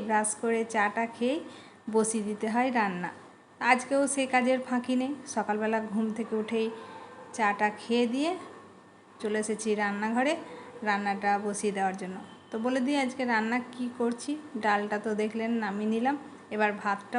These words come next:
বসিয়ে নেব। আর লাউ তরকারি হবে, সেই লাউটা কোটা হয়ে গেছে, আর হবে বেগুন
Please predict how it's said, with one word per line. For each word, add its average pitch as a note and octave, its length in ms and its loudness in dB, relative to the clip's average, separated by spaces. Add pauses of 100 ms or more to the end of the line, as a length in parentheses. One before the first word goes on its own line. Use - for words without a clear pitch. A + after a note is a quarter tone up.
(100)
বসিয়ে A#3 320 2
নেব। F#3 120 -4 (640)
আর F#3 220 0 (120)
লাউ G#3+ 140 8 (140)
তরকারি G#3 400 2 (280)
হবে, G#3+ 240 0 (300)
সেই G#3 180 -2 (100)
লাউটা G3 340 0 (380)
কোটা G#3+ 340 -2
হয়ে G#3 260 0
গেছে, A3+ 180 -4 (100)
আর G3+ 120 2
হবে A3+ 220 0
বেগুন B3 220 4